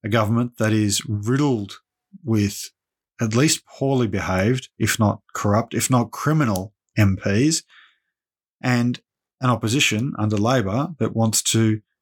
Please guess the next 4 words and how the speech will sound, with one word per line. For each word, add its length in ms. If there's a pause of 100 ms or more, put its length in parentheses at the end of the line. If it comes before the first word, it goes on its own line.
(220)
reduce 420
tolls, 720 (160)
increase 520
wages, 720